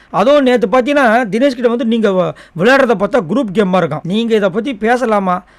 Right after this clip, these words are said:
அந்த புள்ளி கேங்கை வந்துட்டு ஃபர்ஸ்ட் எதிர்த்து தான் உங்களுக்கு பேரே மாசா வந்துச்சு. இது தெரிஞ்ச விஷயம். நீங்க வந்துட்டு இந்த டீமை பார்த்துட்டு நீங்க விளையாடுற குரூப் கேம்னா, அப்ப அவங்க பண்ணதுக்கு பேர் என்ன? ஃபர்ஸ்ட் தினேஷோட கல்லை மாயாவோ பூர்ணிமா எடுத்தாங்க, திரும்ப அவங்களே வந்துட்டு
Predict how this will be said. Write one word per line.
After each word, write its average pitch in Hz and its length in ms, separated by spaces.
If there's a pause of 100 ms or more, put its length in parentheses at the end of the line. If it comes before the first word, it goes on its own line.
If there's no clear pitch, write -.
அந்த 202 300
புள்ளி 214 420
கேங்கை 247 320
வந்துட்டு 208 400
ஃபர்ஸ்ட் 202 300
எதிர்த்து 226 360
தான் 262 160
உங்களுக்கு 208 420
பேரே 233 500
மாசா 208 240
வந்துச்சு. 180 480 (300)
இது 226 280
தெரிஞ்ச 214 220
விஷயம். 190 440 (260)
நீங்க 254 540
வந்துட்டு 277 100
இந்த 269 220
டீமை 247 360
பார்த்துட்டு 214 180
நீங்க 226 240
விளையாடுற 226 220
குரூப் 202 320
கேம்னா, 175 500 (280)
அப்ப 202 260
அவங்க 269 460
பண்ணதுக்கு 269 200
பேர் 226 140
என்ன? 208 200
ஃபர்ஸ்ட் 214 320
தினேஷோட 240 500
கல்லை 220 260 (460)
மாயாவோ 240 380
பூர்ணிமா 226 260
எடுத்தாங்க, 208 320
திரும்ப 285 380
அவங்களே 240 340
வந்துட்டு 262 300